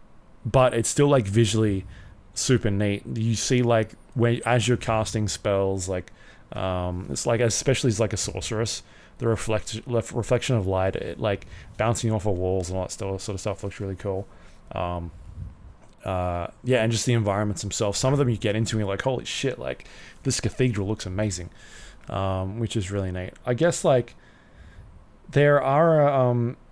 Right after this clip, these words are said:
th-, there's, uh, quite a few changes from the last time I played this, and I had a chance to talk to, uh, today. It came in very hot. Uh, Rod Ferguson, who's general manager of,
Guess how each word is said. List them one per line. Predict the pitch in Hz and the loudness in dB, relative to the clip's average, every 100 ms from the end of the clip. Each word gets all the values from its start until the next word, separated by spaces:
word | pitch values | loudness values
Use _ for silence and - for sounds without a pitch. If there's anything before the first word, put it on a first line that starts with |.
| - - - - | -20 -20 -20 -6
th-, | 131 156 | 2 4
there's, | 143 147 104 - - - - | 4 2 0 -10 -12 -12 -6
uh, | 131 | -4
quite | - - 170 233 | -2 2 4 4
a | |
few | - 214 | 2 2
changes | 170 - 123 135 139 151 | 2 2 4 4 4 2
from | 143 | 2
the | 113 | 2
last | 98 101 113 - | 2 0 -2 -2
time | 139 | -2
I | 139 | -2
played | - 147 143 | 0 0 2
this, | 170 170 - | 0 -2 0
and | 123 | 2
I | |
had | 117 143 | 4 4
a | |
chance | 139 135 123 - | 4 2 2 0
to | 110 | -4
talk | - 113 - | 0 0 0
to, | - 107 104 104 98 98 95 - - - - - - - - | 0 2 2 0 0 -2 -4 -8 -20 -20 -20 -20 -20 -20 -12
uh, | - 107 107 101 | -4 -2 0 -2
today. | - 110 101 101 | 0 2 2 0
It | - | -2
came | - 117 | -4 -2
in | 110 | -2
very | 95 107 104 | -2 -2 -2
hot. | 95 101 - - - - - | -2 -4 -4 -8 -10 -8 -6
Uh, | 127 110 104 101 - - | -2 0 2 0 -4 -4
Rod | 120 123 | 2 2
Ferguson, | - 120 104 - 117 113 | 4 2 2 0 0 2
who's | 104 101 | 0 0
general | 113 107 104 | 0 0 0
manager | 101 101 95 | 0 0 0
of, | 95 95 95 92 87 85 | 0 0 0 0 -4 -10